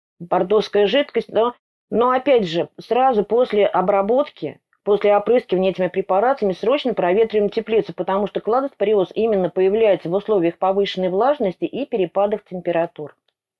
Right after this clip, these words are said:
Какие надо проводить профилактические мероприятия, чтобы защитить наши огурцы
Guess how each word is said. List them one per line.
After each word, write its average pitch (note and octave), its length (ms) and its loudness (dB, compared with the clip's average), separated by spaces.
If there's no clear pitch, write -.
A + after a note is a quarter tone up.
Какие B3+ 360 0
надо C#4+ 220 2
проводить A#3+ 480 0
профилактические A3+ 800 -2
мероприятия, B3+ 560 0
чтобы G#3 240 -2
защитить A3 480 -2
наши G3 600 2
огурцы A3 580 0